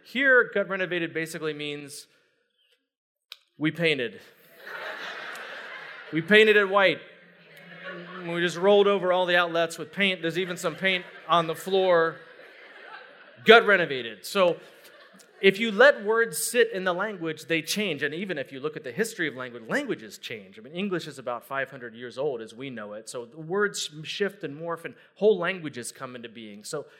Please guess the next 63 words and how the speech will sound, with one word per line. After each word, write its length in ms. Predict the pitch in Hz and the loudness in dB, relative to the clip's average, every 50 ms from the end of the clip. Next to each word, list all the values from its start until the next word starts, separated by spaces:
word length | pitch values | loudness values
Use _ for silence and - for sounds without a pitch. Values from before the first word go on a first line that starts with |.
| _ _ | _ _
language 400 | 185 202 226 240 233 220 214 170 | -4 -4 -4 -4 -4 -8 -8 -6
shifts, 480 | - - - - 170 139 - - - - | -6 -4 0 2 2 2 2 0 -6 -8
and 100 | 143 135 | -8 -8
it's 160 | 135 - - | -10 -10 -10
certainly 400 | - - 214 233 254 226 233 208 | -4 0 2 2 2 0 -2 -4
happened 340 | 175 180 170 170 175 165 151 | -2 -2 -2 -4 -4 -8 -12
with 120 | 147 135 | -12 -14
the 40 | - | -16
term 300 | - - 147 147 139 135 117 | -14 -10 -8 -8 -8 -8 -8
born 220 | 127 131 131 127 | -10 -10 -10 -10
again. 400 | 120 107 120 127 123 110 101 92 _ _ - - - _ _ _ | -10 -10 -8 -8 -6 -8 -10 -12 _ _ -20 -20 -20 _ _ _
Well, 140 | - 143 160 156 | -8 -6 0 4
I 120 | 160 180 | 4 4
asked 260 | 185 185 180 - - - _ _ _ _ _ _ 156 | 6 4 2 -2 -6 -14 _ _ _ _ _ _ -2
Lindsay, 320 | 147 175 208 190 180 160 | 0 0 0 0 -2 -4
my 160 | 139 127 127 | -4 -4 -6
wife, 400 | 131 139 160 165 143 131 - 143 | -4 -2 -2 0 -2 -2 -4 -6
"What 160 | 143 170 196 220 | -4 -2 0 0
is 120 | 202 170 | 0 0
that? 220 | 180 165 160 147 | -2 -4 -4 -4
What 60 | 147 170 | -10 -12
do 60 | 190 | -10
you 120 | 208 208 | -10 -10
think 220 | 185 - 165 135 117 | -10 -10 -10 -8 -8
of 160 | 131 123 113 | -8 -10 -10
when 140 | 123 127 127 | -10 -14 -14
you, 200 | 135 135 135 143 _ | -14 -14 -14 -16 _
you 160 | 147 143 135 120 | -20 -18 -12 -10
hear 120 | 127 127 | -8 -8
born 240 | 107 110 117 123 120 | -8 -8 -10 -10 -10
again?" 400 | 120 110 113 113 107 104 104 110 - - | -10 -10 -10 -10 -10 -12 -14 -18 -16 -10
And 260 | 143 131 127 131 131 | -8 -8 -8 -8 -8
she 160 | - 185 196 | -8 -8 -6
thinks 220 | 196 202 180 156 | -6 -6 -8 -6
of 80 | 170 - | -8 -8
something 300 | - 160 143 127 147 135 | -6 -6 -8 -8 -8 -8
that 100 | 127 127 | -4 -4
I 80 | 135 139 | -4 -4
don't 180 | 131 120 113 | -4 -6 -10
think 200 | - 220 226 - | -10 -10 -10 -8
of. 160 | 120 101 - | -10 -12 -12
So 100 | - - | -12 -12
this 200 | 131 131 143 - | -10 -10 -10 -10
was 140 | 147 123 - | -12 -18 -16
really 240 | 123 135 123 123 147 | -14 -12 -10 -10 -8
interesting 440 | 160 175 170 170 139 - 135 113 107 | -10 -10 -10 -12 -14 -14 -16 -16 -16
to 100 | - 123 | -16 -16
me. 240 | 120 110 104 104 - - - - - _ - | -16 -16 -16 -18 -20 -20 -20 -20 -20 _ -8
She's 180 | - 196 170 | -6 0 2
like, 160 | 185 165 - | 2 2 2
"When 80 | 135 143 | 2 -2
I 160 | 170 220 254 | -2 -2 -2
hear 160 | 214 226 208 | -2 -4 -4
born 280 | 165 139 139 143 139 131 | -4 -6 -8 -10 -8 -8
again, 300 | 127 113 127 120 120 123 - - | -8 -8 -6 -8 -8 -8 -8 -6
I 120 | 156 196 | -6 -6
think 240 | 196 - 196 170 - | -4 -6 -8 -8 -10
of 80 | 143 | -10
someone 340 | - - 165 147 143 143 139 | -8 -6 -8 -6 -6 -8 -12
who 300 | - 131 147 135 123 117 - _ _ _ _ _ - | -12 -12 -14 -14 -14 -14 -18 _ _ _ _ _ 0
was 260 | 127 151 165 160 160 | 2 4 4 4 2
a 40 | 151 | -2
Christian 460 | - 151 135 - - - 143 131 | -6 -6 -8 -8 -8 -8 -8 -8